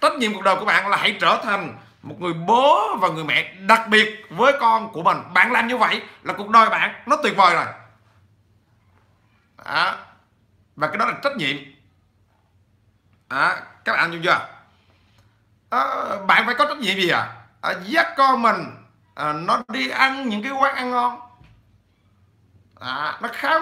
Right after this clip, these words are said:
phá những món ăn rất là tuyệt vời. Bạn có trách nhiệm gì à? À, dắt con mình, tại nó còn nhỏ mà. À, như ba mươi mình,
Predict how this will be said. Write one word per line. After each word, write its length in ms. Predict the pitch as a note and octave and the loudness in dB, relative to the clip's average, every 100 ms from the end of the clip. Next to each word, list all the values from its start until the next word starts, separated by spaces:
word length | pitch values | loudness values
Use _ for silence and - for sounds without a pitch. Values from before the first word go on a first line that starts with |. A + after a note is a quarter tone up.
| E4 | 0
phá 220 | C4+ D#4+ | 0 0
những 240 | B3 A#3+ | 0 0
món 120 | C4 C#4 | 0 0
ăn 180 | B3 | -2
rất 80 | A#3+ | -2
là 100 | E3+ C3 | -2 -2
tuyệt 100 | A2+ | -6
vời. 300 | C3+ B2+ A2+ - - _ _ _ _ _ _ | -4 -2 -4 -8 -20 _ _ _ _ _ _
Bạn 180 | E3 E3+ | -4 0
có 80 | C4+ | 0
trách 260 | C4+ E4 | 0 -6
nhiệm 240 | E4+ F#3 - | -2 -2 0
gì 120 | G3 | 2
à? 300 | C#3+ G2 - - _ _ _ | 2 0 -8 -20 _ _ _
À, 120 | - D#3+ | -12 -8
dắt 280 | D#3+ D#4+ F4 | -4 -2 0
con 180 | C4+ C4 | 2 4
mình, 140 | A#3 E3 - | 4 0 -4
tại 100 | G3 | -4
nó 80 | C#4 | 0
còn 180 | D4 B3+ | 0 0
nhỏ 300 | G#3 A3 E4+ | 2 2 0
mà. 100 | D#4 - - _ _ _ _ _ _ _ _ _ _ _ _ _ _ _ _ - | -4 -10 -18 _ _ _ _ _ _ _ _ _ _ _ _ _ _ _ _ -8
À, 440 | D3 E3+ A3+ - - - _ _ _ _ _ | -2 2 0 -2 -10 -20 _ _ _ _ _
như 180 | G#3+ C4 | -4 2
ba 120 | B3+ | 2
mươi 200 | A#3+ B3 | 2 0
mình, 280 | G#3+ E3+ | 2 0